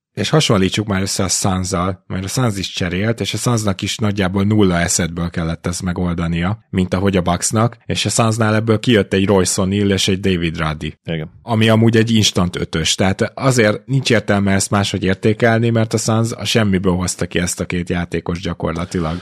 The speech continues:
Speaker 2: Igen, papíron sokkal jobbnak néz ki, tehát Pat Bevnek voltak jó hetei most a Filiben, tényleg jól nézett ki helyenként, de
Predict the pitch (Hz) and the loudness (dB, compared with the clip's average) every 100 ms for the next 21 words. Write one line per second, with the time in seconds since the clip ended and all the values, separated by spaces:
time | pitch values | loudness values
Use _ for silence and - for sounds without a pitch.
0 | - 151 120 123 113 104 98 - 95 85 | 0 4 4 4 4 4 4 2 2 2
1 | 82 85 82 82 - 82 87 82 - - | 4 0 0 -2 -2 -6 -4 -4 -2 2
2 | 156 117 113 104 80 104 113 131 113 - | 2 4 2 2 -6 -6 0 2 2 2
3 | 80 78 82 - 76 76 78 - - 80 | 2 2 0 0 -2 -2 -6 -6 -6 -2
4 | 80 82 98 98 95 - 95 82 80 71 | -2 0 -2 -2 -6 -8 -4 0 0 -2
5 | 71 73 76 - - 73 78 80 80 - | -4 -6 -8 -10 -8 -6 -4 -4 -4 -4
6 | 90 85 85 85 85 82 | -4 -4 -4 -2 -2 -4